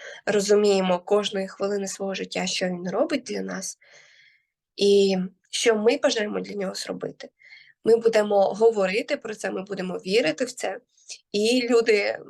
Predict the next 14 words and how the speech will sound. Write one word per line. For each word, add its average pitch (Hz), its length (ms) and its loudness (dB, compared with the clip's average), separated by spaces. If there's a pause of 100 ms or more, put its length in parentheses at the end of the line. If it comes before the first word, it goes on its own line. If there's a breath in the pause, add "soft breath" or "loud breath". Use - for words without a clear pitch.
(120)
не 220 180 4
зможуть 208 420 0
цього 208 260 -4
не 196 120 -6
помітити. 180 600 -14 (1160 loud breath)
Е, 208 460 2
тут 349 320 -2
же, 240 180 -2 (880)
м, 208 400 -12
на 185 120 -2
противагу 202 800 0 (840 loud breath)
радісному 208 640 0
духу 220 280 -10
християнина, 214 840 -6